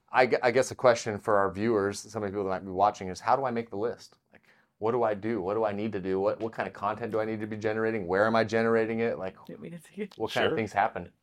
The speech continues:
Speaker 1: Yeah.
Speaker 2: Um, so the list is really curated by our community, right? So I think that's the first step, is if you think that you belong on the list, is nominate yourself. If you think somebody else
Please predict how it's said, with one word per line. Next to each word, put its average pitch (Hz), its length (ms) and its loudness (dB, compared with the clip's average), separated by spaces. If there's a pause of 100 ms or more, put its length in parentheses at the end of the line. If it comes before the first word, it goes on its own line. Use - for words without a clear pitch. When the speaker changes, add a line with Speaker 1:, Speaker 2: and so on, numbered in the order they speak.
(460)
Speaker 1:
Yeah. 110 220 -8
Speaker 2:
Um, 214 280 8 (240)
so 220 600 10
the 214 160 6
list 220 260 6
is 370 160 -2
really 247 200 4
curated 202 580 0
by 175 160 2
our 180 140 2
community, 175 680 -8 (240)
right? 175 300 -2 (120)
So 180 200 6
I 180 100 2
think 196 160 -4
that's 190 220 2
the 185 80 0
first 170 420 -2
step, 170 320 2 (560)
is 180 420 2 (220)
if 185 240 -4
you 190 240 -2
think 190 280 -6
that 180 100 -2
you 165 100 -4
belong 156 380 0
on 143 160 -2
the 175 100 -2
list, 262 480 -6
is 165 220 -4
nominate 156 340 -2
yourself. 160 540 0
If - 160 -10
you 175 60 -10
think 160 200 -8
somebody 160 380 -6
else 156 240 2